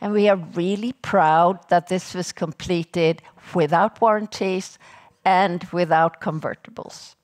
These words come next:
So due to crucial backing from our long-term shareholders and the addition of a large number of new shareholders, we were actually able to get the money. Wow.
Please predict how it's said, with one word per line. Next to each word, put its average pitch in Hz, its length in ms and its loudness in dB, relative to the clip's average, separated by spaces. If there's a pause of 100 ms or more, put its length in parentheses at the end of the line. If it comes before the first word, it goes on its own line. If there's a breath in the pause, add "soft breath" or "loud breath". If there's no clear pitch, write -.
(540 loud breath)
So 208 300 0
due 233 400 -2
to 220 180 -8
crucial 214 480 -2
backing 208 600 -2
from 180 680 0
our 165 340 4
long-term 170 480 0
shareholders 170 840 0
and 180 180 0
the 180 100 0
addition 180 540 -2
of 165 120 0
a 165 60 -2
large 156 420 0
number 170 320 -2
of 160 120 -2
new 160 180 -8
shareholders, 151 720 -2 (320 loud breath)
we 277 100 2
were 247 140 4
actually 180 400 0
able 151 240 -2
to 156 160 -10
get 139 220 -4
the - 80 -8
money. 139 440 -8 (400 loud breath)
Wow. - 480 -4